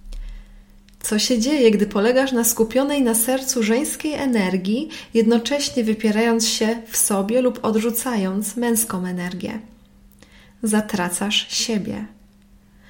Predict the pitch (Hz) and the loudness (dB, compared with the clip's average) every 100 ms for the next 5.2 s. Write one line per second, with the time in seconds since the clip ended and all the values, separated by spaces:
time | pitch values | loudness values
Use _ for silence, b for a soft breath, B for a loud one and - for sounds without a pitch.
0 | B B - 196 208 208 233 240 262 254 | B B 0 4 4 2 0 0 2 2
1 | 214 202 202 247 262 240 185 180 175 185 | 2 2 2 0 -2 -2 0 0 0 -2
2 | 196 202 214 208 208 220 214 214 - 190 | -2 -2 0 0 0 2 2 0 -2 2
3 | 233 247 247 247 - 233 202 190 185 269 | 2 2 0 -2 -2 0 0 0 0 0
4 | 233 202 196 226 240 254 - 285 247 196 | 2 2 2 2 2 0 0 -2 0 0
5 | 185 | -2